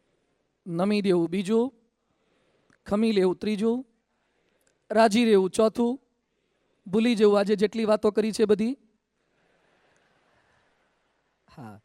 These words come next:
ભૂલી જવું. અને પાંચમું, ભજી લેવું. કંઈ પણ તકલીફ આવે, નીલકંઠનો અભિષેક કરવા આવો. સ્મરણ કરો, માળા કરો, જીવન ચરિત્ર વાંચો,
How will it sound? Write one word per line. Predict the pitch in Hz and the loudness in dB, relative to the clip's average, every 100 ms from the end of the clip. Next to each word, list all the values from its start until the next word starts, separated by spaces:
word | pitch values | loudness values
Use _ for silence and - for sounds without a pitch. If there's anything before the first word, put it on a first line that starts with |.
| _ _ _ _ _ - | _ _ _ _ _ -6
ભૂલી | 180 214 220 | -2 0 0
જવું. | 175 156 | -2 -2
અને | 156 | -2
પાંચમું, | 151 214 214 233 240 262 _ _ _ _ _ _ _ _ _ | 0 0 0 -2 -2 -2 _ _ _ _ _ _ _ _ _
ભજી | 165 190 196 233 | -6 -4 0 0
લેવું. | 175 156 | 0 -4
કંઈ | - 285 349 | -4 -2 0
પણ | 311 311 | 2 2
તકલીફ | 247 - 277 277 262 | 2 -2 0 0 2
આવે, | 269 277 | 2 2
નીલકંઠનો | 220 240 226 269 262 | 0 -2 -2 0 2
અભિષેક | 208 233 226 233 - | 2 2 0 -2 -2
કરવા | 196 180 | 0 2
આવો. | 175 143 110 _ _ _ _ _ _ _ _ - | 2 0 -8 _ _ _ _ _ _ _ _ -14
સ્મરણ | - 247 277 262 | -2 2 4 2
કરો, | 226 180 139 165 | 0 0 -2 0
માળા | 220 269 269 | 4 4 4
કરો, | 240 214 185 | 2 2 2
જીવન | 170 240 262 | 0 0 2
ચરિત્ર | 262 262 254 | 2 2 2
વાંચો, | 226 220 - 190 | 2 2 2 0